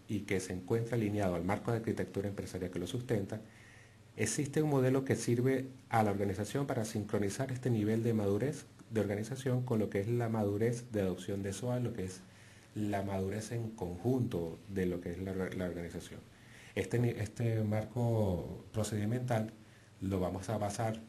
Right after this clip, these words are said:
dentro de lo mis-, dentro de lo que provee togaf como soa Ontology.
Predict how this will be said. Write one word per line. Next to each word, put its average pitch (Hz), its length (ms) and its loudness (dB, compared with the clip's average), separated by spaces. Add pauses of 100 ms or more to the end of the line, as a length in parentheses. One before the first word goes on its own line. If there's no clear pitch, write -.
(100)
dentro 92 360 0
de 85 80 0
lo 85 80 -2
mis-, 87 280 -6
dentro 90 360 -2
de 85 40 -2
lo 87 80 -4
que 87 140 -4
provee 87 380 -2
togaf 117 320 0 (360)
como 120 300 2
soa 87 240 -4
Ontology. 90 480 -4